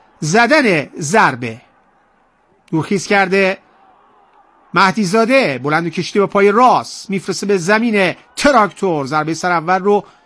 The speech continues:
نمیتونه دانیال بزنه. بازیکنان استقلال خوزستان همچنان توپ رو در اختیار دارن. حالا به عقب‌تر در یک رفت و برگشت باز هم استقلالی‌های خوزستان که حالا بیشتر صاحب توپ هستن در این دقایق، سجاد دانایی برای بوهمدان، خود سجاد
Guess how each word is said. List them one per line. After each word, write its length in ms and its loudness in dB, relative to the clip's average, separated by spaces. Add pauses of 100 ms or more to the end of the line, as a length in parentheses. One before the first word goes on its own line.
(400)
نمیتونه 480 2
دانیال 400 0
بزنه. 440 -2
بازیکنان 380 -4
استقلال 380 -4
خوزستان 380 -4
همچنان 380 -4
توپ 180 -10
رو 80 -4
در 280 -2
اختیار 500 2
دارن. 260 -6
حالا 120 -4
به 100 -2
عقب‌تر 680 2 (300)
در 120 2
یک 120 0
رفت 220 0
و 20 0
برگشت 420 0
باز 280 4
هم 100 0
استقلالی‌های 560 -2
خوزستان 720 0
که 100 -8
حالا 260 2 (400)
بیشتر 400 2
صاحب 280 -2
توپ 160 -6
هستن 240 -2
در 100 -2
این 100 -4
دقایق، 360 0
سجاد 460 -2
دانایی 540 0
برای 260 -2
بوهمدان، 720 2
خود 200 -6
سجاد 640 2